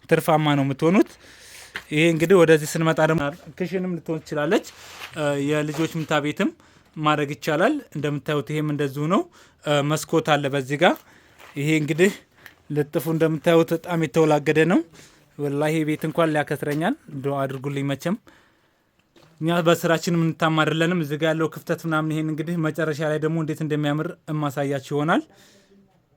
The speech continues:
ይሄ እዚህ ጋር እንደዚህ ኩኗል። ልጥፉ እንደምታዩት ይሄው እዚህ ጋር እንደዚህ አለ። እዚህ ጋር እንግዲህ የምናስተካከላቸው ስራዎች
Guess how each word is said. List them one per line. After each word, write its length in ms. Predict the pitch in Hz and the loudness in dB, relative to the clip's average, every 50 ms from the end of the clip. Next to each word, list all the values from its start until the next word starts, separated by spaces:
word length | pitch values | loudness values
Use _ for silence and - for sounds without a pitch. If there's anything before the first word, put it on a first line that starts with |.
| _ _ _ _ _ _ _ _ _ - | _ _ _ _ _ _ _ _ _ -8
ይሄ 120 | 151 139 143 | -4 -4 -2
እዚህ 240 | 143 131 127 143 143 | -4 -4 -4 -4 0
ጋር 180 | 143 170 190 220 220 _ _ _ _ _ _ _ _ _ _ _ - | 2 2 2 2 -2 _ _ _ _ _ _ _ _ _ _ _ -8
እንደዚህ 400 | - 160 151 147 147 131 131 143 | -4 -2 2 2 0 0 -2 -6
ኩኗል። 320 | 139 - 147 151 170 226 302 - _ _ _ _ _ _ _ _ _ _ _ _ _ _ _ - - - - _ _ _ _ _ _ _ _ _ _ _ _ _ _ - | -6 -4 0 2 2 2 2 -2 _ _ _ _ _ _ _ _ _ _ _ _ _ _ _ -20 -20 -20 -20 _ _ _ _ _ _ _ _ _ _ _ _ _ _ -12
ልጥፉ 380 | - 147 143 135 - - - - 165 | -8 -8 -8 -8 -8 -12 -10 -6 -4
እንደምታዩት 640 | 160 151 156 147 147 139 - - 151 151 165 170 - | -4 -2 0 0 -2 -2 -4 -2 0 0 0 0 -2
ይሄው 240 | 156 147 156 185 254 320 - _ _ _ _ _ | -2 -2 0 0 -2 -2 -6 _ _ _ _ _
እዚህ 240 | - 135 127 127 135 131 | -12 -10 -8 -6 -6 -2
ጋር 140 | 147 143 | -2 0
እንደዚህ 300 | 139 139 139 135 127 139 135 | 0 0 -2 -4 -4 -4 -2
አለ። 180 | 135 135 147 180 277 302 _ _ _ _ _ _ _ _ _ _ _ - - | -2 -2 0 0 -2 -2 _ _ _ _ _ _ _ _ _ _ _ -12 -8
እዚህ 180 | 139 131 160 | -4 -2 2
ጋር 120 | 156 170 170 | 4 6 6
እንግዲህ 240 | 175 165 165 175 | 6 4 2 2
የምናስተካከላቸው 800 | 175 175 175 170 160 - - 175 165 - - 175 170 160 - 180 | 2 4 2 2 2 2 2 0 2 2 4 4 4 4 2 -2
ስራዎች 380 | 160 - 170 165 175 202 240 - | 0 2 4 6 6 6 4 2